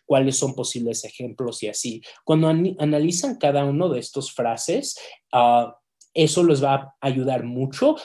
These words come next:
para ya saber o tener una idea de cómo construir su caso y qué dirección ir. Veo una pregunta aquí muy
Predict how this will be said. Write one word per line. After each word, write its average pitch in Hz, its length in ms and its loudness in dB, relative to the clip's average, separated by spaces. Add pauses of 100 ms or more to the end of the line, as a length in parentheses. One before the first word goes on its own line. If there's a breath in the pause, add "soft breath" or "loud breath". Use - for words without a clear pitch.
(120)
para 139 180 6
ya 131 240 4
saber 131 400 2
o 151 100 2
tener 123 240 -4
una 127 240 -4
idea 117 260 2
de 123 160 -4
cómo 147 320 2
construir 131 560 -2
su 156 240 -6
caso 156 440 2 (180 loud breath)
y 135 280 0
qué 143 160 4
dirección 120 760 -2
ir. 110 260 -8 (220 loud breath)
Veo 156 240 8
una 240 240 4
pregunta 143 340 0
aquí 156 280 -4
muy 156 640 -2